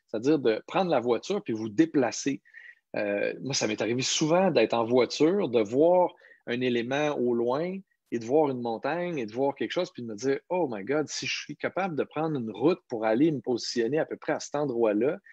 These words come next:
je devrais avoir une bonne relation entre les éléments puis être capable d'aller construire une image. » Donc, plutôt que de faire du Photoshop puis du copier-coller puis de déplacer, ben, moi, je vais me déplacer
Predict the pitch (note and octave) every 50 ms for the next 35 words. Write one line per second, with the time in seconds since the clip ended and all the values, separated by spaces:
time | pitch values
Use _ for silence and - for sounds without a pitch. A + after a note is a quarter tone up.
0 | - _ _ - - B2 G#2+ A2+ B2 C3 B2+ D3 F3 D#3+ C3+ A#2+ A#2 C3+ D#3+ E3
1 | D3 C3+ C3+ B2 A#2+ A2 G2+ - - D#3 C#3+ - - B2 A2+ A2 A#2+ A2 A2 A2+
2 | C3+ F3 F3+ - B2+ A2 - _ - A#2 - D#3 E3 E3 D3 B2 A2 A2 A2+ A2
3 | - C#3+ C#3 C3+ - - - F#3+ E3+ C#3+ B2 A#2 G#2+ G#2 A2+ B2+ D#3 E3+ C#3+ -
4 | _ _ - - - - _ _ - A2 G2+ - _ _ _ C3+ C3+ - G3 G3
5 | - C#3 A2+ - - C#3+ C#3 C3 - - C3 - A#2+ - - E3 E3 - _ A#2
6 | A2 G#2+ _ - A2+ - D3+ C3+ - B2 A2 B2+ D3+ - B2 A2+ A2 A#2 G#2 -
7 | A2 G2+ - - F#3+ B3+ - - A2 G#2+ B2 E3+ G3+ E3 C#3+ C3 A#2+ A#2 A2+ A#2
8 | - - A#2 G2+ - - - C3 E3